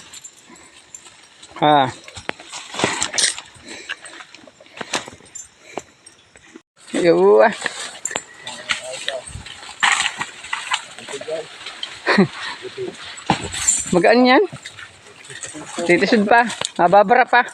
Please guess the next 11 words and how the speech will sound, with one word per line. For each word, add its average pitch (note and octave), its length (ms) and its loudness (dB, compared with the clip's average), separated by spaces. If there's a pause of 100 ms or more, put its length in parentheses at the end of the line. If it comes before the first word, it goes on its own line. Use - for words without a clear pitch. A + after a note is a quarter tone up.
Hey! F#4 540 6 (4000)
<laughs> - 60 0
Ilan A#3+ 260 4
yun? C4+ 120 0 (2250)
Ba? A3 160 4 (560)
<laughs> - 560 -6
Ang G3 80 8
dami F3 240 6
na G3 160 2
pala G#3+ 160 6
yun. G#3 160 4